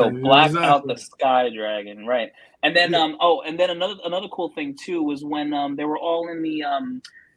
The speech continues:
Speaker 2: in the, in the pit. Uh, you remember where they had the, um, the big conversation in the original show that was outside, and everyone came and saw the White Walker, and,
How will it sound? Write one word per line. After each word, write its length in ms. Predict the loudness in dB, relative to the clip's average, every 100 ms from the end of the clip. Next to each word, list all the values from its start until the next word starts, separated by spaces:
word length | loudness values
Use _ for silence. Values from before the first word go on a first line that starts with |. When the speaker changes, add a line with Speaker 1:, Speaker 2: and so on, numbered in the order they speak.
| _
Speaker 2:
in 100 | -6
the, 100 | -6 -6
in 80 | -8
the 100 | -10
pit. 380 | -10 -4 -4 -4 _ -2
Uh, 80 | -2
you 80 |
remember 280 | -2 -4 -4
where 140 | -4 -2
they 140 | -2
had 300 | -2 -4 0
the, 240 | -2 0
um, 320 | 0 -2 -4 -6
the 80 | 2
big 240 | 2 2
conversation 600 | -2 -4 -4 -4 -4 -4
in 60 | -6
the 100 | -6
original 400 | -2 -2 -2 -6
show 400 | 2 6 6 4
that 160 | 2 0
was 240 | -4 -6 -2
outside, 580 | -2 -2 -2 0 0 -2
and 280 | -6 -12 -6 -4
everyone 280 | -2 -4
came 220 | -2 -2 -2
and 80 | 2
saw 160 | 4 4
the 60 |
White 220 | 4 4 6
Walker, 460 | 4 4 2 4
and, 240 | 2 -2